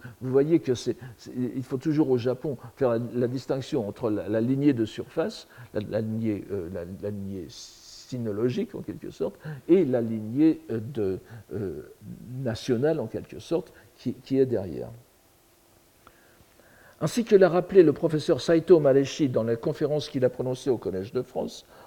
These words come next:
en deux mille dix-huit, et ainsi que le souligne encore notre collège Robert, notre collègue Robert Tuck, cet ouvrage ne concerne pas seulement l'historiographie. Circulant largement à l'époque de Meiji,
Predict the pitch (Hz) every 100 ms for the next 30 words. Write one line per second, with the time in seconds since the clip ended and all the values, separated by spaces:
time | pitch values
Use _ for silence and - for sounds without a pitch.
0 | - 135 127 110 110 92 107 135 107 120
1 | 139 180 208 - - _ _ _ _ 143
2 | 143 147 214 - 139 127 143 135 135 120
3 | 143 143 117 - 117 127 120 117 110 117
4 | 117 139 - - 139 139 139 143 131 135
5 | 117 104 110 131 - - 185 - - -
6 | 143 - 180 170 190 185 196 156 135 156
7 | - 151 185 160 143 120 113 104 - 101
8 | 98 98 98 - 113 - _ - - -
9 | _ - 202 196 208 190 160 190 165 196
10 | 190 156 131 127 131 113 98 117 151 147
11 | 180